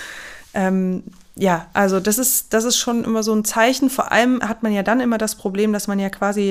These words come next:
äh, wenn man nach fünf Stunden merkt, „Okay, das, mein Kind braucht noch, bis es überhaupt untertaucht“ und muss dann nach fünf Stunden schon wieder fragen, in welchen Kurs ich mich anmelden muss.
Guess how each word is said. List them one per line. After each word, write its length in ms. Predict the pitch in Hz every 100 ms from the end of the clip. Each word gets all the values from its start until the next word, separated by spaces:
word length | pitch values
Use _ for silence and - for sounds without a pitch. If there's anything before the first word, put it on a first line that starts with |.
| 196
äh, 400 | - 196 190 190
wenn 120 | 196
man 80 | 196
nach 120 | 196
fünf 200 | - 262
Stunden 360 | - 233 208 220
merkt, 280 | 202 208 220
„Okay, 200 | - 226
das, 120 | 202 - - - -
mein 200 | 202 196
Kind 240 | 214 208
braucht 240 | 185 208
noch, 140 | 214 214
bis 160 | 208
es 80 | 190
überhaupt 300 | 185 185 185
untertaucht“ 640 | 233 233 202 196 190 233 -
und 160 | 196
muss 120 | 202 208
dann 120 | 190
nach 100 | 190
fünf 200 | 226 233
Stunden 180 | - 214
schon 140 | 214
wieder 140 | 196 196
fragen, 400 | - 175 202 196
in 100 | 190
welchen 200 | 190 190
Kurs 180 | 302
ich 80 | 226
mich 160 | 180 180
anmelden 340 | 180 175 175
muss. 240 | 180 214